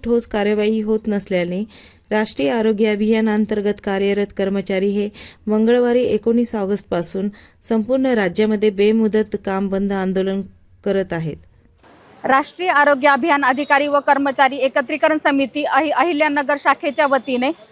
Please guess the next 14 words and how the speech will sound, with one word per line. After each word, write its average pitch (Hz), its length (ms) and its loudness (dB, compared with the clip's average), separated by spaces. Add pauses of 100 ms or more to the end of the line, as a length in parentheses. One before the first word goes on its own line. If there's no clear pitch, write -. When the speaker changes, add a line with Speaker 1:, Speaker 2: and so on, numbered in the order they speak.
(100)
Speaker 2:
अ, 262 180 6
एकोणावीस 311 580 2
आठ 294 240 4
दोन 302 200 4
हजार 285 240 4
पंचवीस 294 420 -2
पासनं 294 440 2 (300)
बेमुदत, 311 580 2 (280)
अ, 269 40 0
आंदोलन 277 540 6
सुरू 320 260 0
केलेलं 285 380 4
आहे. 277 240 2 (300)
अ, 269 160 4